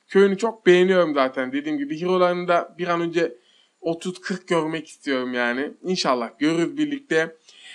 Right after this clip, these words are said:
Beni izlediğiniz için çok büyük teşekkür ederim. Bana yeniden köylerinizi gönderirseniz çok mutlu olurum. Video ile ilgili güzel düşüncelerinizle birlikte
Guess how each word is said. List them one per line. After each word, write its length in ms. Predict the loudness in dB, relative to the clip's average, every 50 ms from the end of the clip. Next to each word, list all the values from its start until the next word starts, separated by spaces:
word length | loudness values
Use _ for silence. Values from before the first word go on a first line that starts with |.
| -18 -6 6
Beni 240 | 8 8 10 10
izlediğiniz 440 | 8 6 6 6 6 6 6 4 4
için 160 | 2 -2 0
çok 260 | 4 4 4 4 2 -4
büyük 180 | -6 -4 0
teşekkür 440 | 0 0 2 0 -2 -2 -2 2 2
ederim. 320 | 6 8 8 6 6 6
Bana 160 | 4 4 6 6
yeniden 420 | 4 4 4 4 4 2 2 2
köylerinizi 460 | 2 2 4 6 6 4 4 0 -2
gönderirseniz 600 | -2 0 2 2 2 2 0 0 -4 -4 -4 -4 -2
çok 260 | 0 0 0 0 -2
mutlu 260 | -8 -6 -2 0 0
olurum. 340 | 2 2 2 0 0 -2 -2
Video 360 | -6 -4 2 6 8 8 8
ile 140 | 8 4 2
ilgili 220 | 0 -2 -4 -6
güzel 340 | -6 0 2 4 4 4 2
düşüncelerinizle 800 | 0 -4 -4 -4 0 2 2 4 4 2 0 -2 -2 -2 -4 -4
birlikte 500 | -4 -8 -8 -8 -4 -4 -4 -4 -6